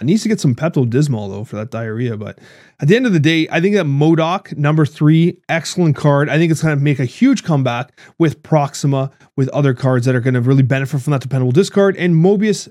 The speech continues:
is, Morbius, sorry, is phenomenal at number four f-, for the exact reasons why you said. I thought, like, when you mentioned move, I feel like they tried to give Dagger the Morbius kind of verticality, right? But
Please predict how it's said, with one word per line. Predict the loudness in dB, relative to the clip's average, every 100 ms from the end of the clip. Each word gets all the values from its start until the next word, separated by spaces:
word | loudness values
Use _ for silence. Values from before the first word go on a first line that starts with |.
| _ -4
is, | -2 0
Morbius, | 2 4 4 2
sorry, | 2 0 0 0
is | 0 0
phenomenal | -2 2 2 2 0
at | 2
number | 0 0
four | 2 2 2 -2 -14 -20 _ -8
f-, | -2
for | 2 2
the | 4
exact | 4 2 2
reasons | 2 2
why | 2 2
you |
said. | 0 -2
I | 0 -2
thought, | 0 -2 0
like, | -2 0
when | 0
you | 0
mentioned | 0 -4 -2 -2 2
move, | 6 6 4 0 -10 -16 -6
I | -2
feel | 0 2
like |
they | 2 0
tried | 0 2
to | 4
give | 2 0
Dagger | -2 -2 0 0 0 -6 _ -2
the | 2 2 -2
Morbius | -2 2 4 4 4 2 0 -12
kind | -6 -2 0
of | 2 0 0
verticality, | 2 2 2 -4 -6 -6 -8
right? | -6 -6 -8 _ _ _ _
But | 0 2 0 -4